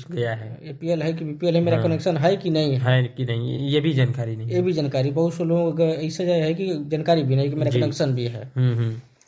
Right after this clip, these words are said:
Speaker 2: उसके बाद में जो, ए, वो paper होता है, paper में उसका लाइन, line कट जाता है।
Speaker 1: अच्छा।
Speaker 2: आ, लोग जब paper में line कट जाता है,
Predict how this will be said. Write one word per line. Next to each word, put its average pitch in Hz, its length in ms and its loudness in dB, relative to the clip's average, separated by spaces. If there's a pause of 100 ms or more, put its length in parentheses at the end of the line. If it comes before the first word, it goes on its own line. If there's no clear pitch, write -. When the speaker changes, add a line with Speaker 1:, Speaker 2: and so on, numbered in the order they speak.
(160)
Speaker 2:
उसके - 140 -10
बाद 170 260 0
में 175 160 -2
जो, 170 420 -2
ए, 180 180 -12 (280)
वो 170 420 -8
paper 165 340 0
होता 131 280 0
है, 123 80 0
paper 165 320 0
में 170 120 0
उसका 165 200 -2
लाइन, 170 340 0
line 151 280 0
कट 139 120 -2
जाता 123 340 -4
है। 117 220 -10
Speaker 1:
अच्छा। 127 340 -2 (1000)
Speaker 2:
आ, 143 220 2
लोग 165 280 0
जब 165 160 -2
paper 175 240 0
में 175 80 -2
line 180 200 0
कट 175 160 -4
जाता 175 220 -2
है, 170 300 -2